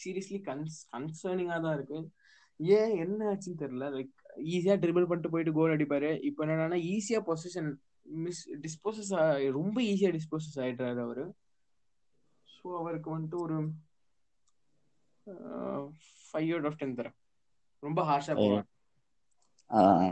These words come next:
Speaker 2: ஓகே, ஓகே. இப்ப ராஷ்வர்ட் ஜெசி லிங்கார்டு பொசிஷன் ரீப்ளேஸ் பண்ண எவ்வளவு தருவீங்க?
Speaker 1: ராஷ்வர்ட் வந்துட்டு இன்னைக்கு நல்ல ஷாட்ஸ் அட்டெம்ப்ட் பண்ணாரு, எதுவும் உள்ள போல, அன்லக்கி.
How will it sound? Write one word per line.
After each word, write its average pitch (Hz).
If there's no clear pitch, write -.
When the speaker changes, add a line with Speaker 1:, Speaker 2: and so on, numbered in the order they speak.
Speaker 2:
ஓகே, 104
ஓகே. -
இப்ப -
ராஷ்வர்ட் 131
ஜெசி 123
லிங்கார்டு 139
பொசிஷன் 113
ரீப்ளேஸ் 107
பண்ண 101
எவ்வளவு 98
தருவீங்க? 95
Speaker 1:
ராஷ்வர்ட் 165
வந்துட்டு 143
இன்னைக்கு 127
நல்ல 135
ஷாட்ஸ் 156
அட்டெம்ப்ட் 151
பண்ணாரு, 131
எதுவும் 143
உள்ள 135
போல, 139
அன்லக்கி. 131